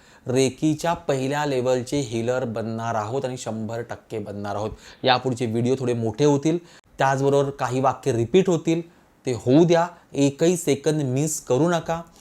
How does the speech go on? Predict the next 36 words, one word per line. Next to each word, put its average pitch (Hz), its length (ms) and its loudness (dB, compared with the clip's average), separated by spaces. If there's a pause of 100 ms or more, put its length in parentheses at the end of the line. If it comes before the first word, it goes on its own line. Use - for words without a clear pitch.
(180)
एखादा 147 320 0
प्रश्न 143 360 4
पडला 135 440 6 (280)
तर 143 80 0
त्याच 170 480 4
व्हिडिओमध्ये 143 580 0 (440)
किंवा 139 320 2
डिस्क्रिप्शनमध्ये 156 800 -2
त्याचं 135 400 -4
उत्तर 139 480 -2 (120)
असणार 123 440 -4
आहे, 110 300 -2
ही 139 300 -10
गोष्ट 113 320 -8
मात्र 120 380 -6 (260)
नक्की 110 500 -10
लक्षात 104 340 -10
ठेवा. 123 380 -4 (440)
भेटूया 120 240 -2
पुढच्या 120 380 -2
व्हिडिओमध्ये. 147 460 0 (360)
चॅनलला 131 280 0
सबस्क्राईब 143 500 -2
केलं 135 120 2
नसेल, 147 120 -4
करून 151 260 -2
बेल 160 100 -2
आयकॉन 165 160 -2
क्लिक 160 160 -6
करा, 165 120 -4
म्हणजे 165 120 -4
आपला 151 200 -4
प्रत्येक 143 480 -4
व्हिडिओ 143 180 0
तुम्हाला 143 180 -4
सर्वात 123 380 -4